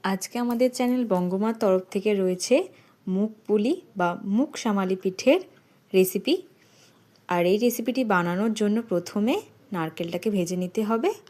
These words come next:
আর প্রেশার কুকারে মুগ ডালকে সিদ্ধ করে নিতে হবে। যেখানে মুগ ডাল রেডি হয়ে গেছে, সিদ্ধ হয়ে গেছে, আর নারকেলকে আখের গুড় যেটা রয়েছে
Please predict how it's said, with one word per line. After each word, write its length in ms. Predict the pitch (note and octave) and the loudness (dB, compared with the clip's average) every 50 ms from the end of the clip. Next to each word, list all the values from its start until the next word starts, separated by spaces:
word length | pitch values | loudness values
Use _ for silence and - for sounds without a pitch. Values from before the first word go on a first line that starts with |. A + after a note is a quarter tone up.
| _ _ - | _ _ -8
আর 120 | D#3+ E3 | -8 -6
প্রেশার 380 | E3 - E3+ D#3+ - - F#3 F3+ | -4 -2 -2 -2 -2 -4 -6 -6
কুকারে 380 | - G3 F#3 - A3 C4 F#4 G#4 - - - - - - - _ _ - | -8 -10 -4 -2 0 0 0 -2 -4 -12 -20 -20 -20 -20 -20 _ _ -6
মুগ 200 | F#3 F#3 F3+ F3 F3+ | -4 -4 -2 -4 -2
ডালকে 340 | F3+ F#3+ F3+ F#3+ F#3 D#4 F#4+ F#4 | -2 0 0 0 -2 -4 -4 -4
সিদ্ধ 300 | - - A3+ G#3 - - F#3+ | -4 -2 -2 -2 0 -2 -4
করে 240 | F3+ - F3+ F3 F3 | -2 0 0 0 0
নিতে 260 | E3+ E3+ E3+ - E3+ | -2 -4 -6 -8 -8
হবে। 260 | E3+ E3 D#3+ D#3+ D#3+ E3+ - _ _ _ _ _ - - - - - _ - _ - | -8 -6 -6 -6 -6 -8 -10 _ _ _ _ _ -20 -20 -20 -20 -20 _ -20 _ -6
যেখানে 320 | F#3 F#3 F#3 G3 G3 G3 F#3+ | -4 -4 -2 -2 -2 -2 -2
মুগ 220 | F#3+ F#3 F3+ F3+ | -2 -2 -4 -4
ডাল 200 | F3 F#3+ G#3 A#3 B3+ B3+ - - G#3 F3 | -2 0 0 0 0 -2 -6 -10 -4 0
রেডি 260 | F3 E3+ D#3+ E3+ G3 | 2 2 2 2 0
হয়ে 220 | F#3 F#3+ F#3+ F#3+ G3 | 0 0 0 0 0
গেছে, 260 | G3 G3 - - C4 | 0 -2 -2 -4 -6
সিদ্ধ 320 | - - G3+ F3+ F3 - G3+ | -4 -2 -4 -4 -2 -4 -4
হয়ে 300 | G3+ G3+ F#3+ F#3 F3+ F3 | -2 0 2 2 2 0
গেছে, 280 | F3+ F#3 F#3 - - D4 F#4+ - - - - - - - - - - - - - - - - - - _ - - | 0 -2 -4 -2 -4 -4 -6 -6 -10 -20 -20 -20 -20 -20 -20 -20 -20 -20 -20 -20 -20 -20 -20 -20 -20 _ -8 -6
আর 240 | E3+ E3 D#3+ D#3+ D#3 - - - _ - - | -4 -2 -2 -4 -6 -8 -12 -20 _ -12 -8
নারকেলকে 640 | G3 F#3 E3 D#3+ E3 E3 - F3+ F#3 F#3 - C4+ F#4+ - - - - _ _ _ | -6 -4 -4 -4 -6 -4 -4 -4 -4 -2 -2 -2 -2 -2 -6 -12 -20 _ _ _
আখের 340 | - F3+ F3 - - G#3+ G3+ | -8 -8 -8 -4 -2 -2 -2
গুড় 200 | F#3 F3+ F#3 F#3+ | 0 0 -2 -2
যেটা 260 | F3+ F#3 F#3+ F#3 G3+ G3 | -2 -2 -2 -2 -2 0
রয়েছে 380 | F#3 F3 E3 E3+ E3+ - C#4 | 2 0 0 0 0 -2 -2